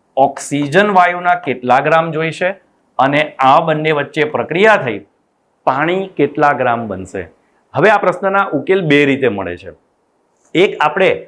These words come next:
આપેલા દળને મોલમાં ફેરવીને ગણતરી કરી શકીએ. જે નવા વિદ્યાર્થીઓ છે, અગિયારમા ધોરણમાં જે શરૂઆત કરી રહ્યા છે,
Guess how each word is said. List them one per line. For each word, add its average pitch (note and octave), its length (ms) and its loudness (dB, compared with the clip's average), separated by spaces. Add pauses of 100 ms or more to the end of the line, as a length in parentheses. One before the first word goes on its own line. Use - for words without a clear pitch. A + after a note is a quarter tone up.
(200)
આપેલા G#3 440 4
દળને D#3 520 0 (180)
મોલમાં C#3 520 2
ફેરવીને F#3 480 0
ગણતરી C3+ 440 -2
કરી A#2+ 220 -4
શકીએ. B2 480 -6 (320)
જે E3+ 480 -2 (180)
નવા A#2 400 2
વિદ્યાર્થીઓ D#3 640 0
છે, C#3+ 320 -6
અગિયારમા C3 520 0
ધોરણમાં C#3+ 460 0
જે C3+ 120 0
શરૂઆત E3+ 540 0
કરી C3+ 180 -2
રહ્યા A2+ 200 0
છે, A#2 240 -10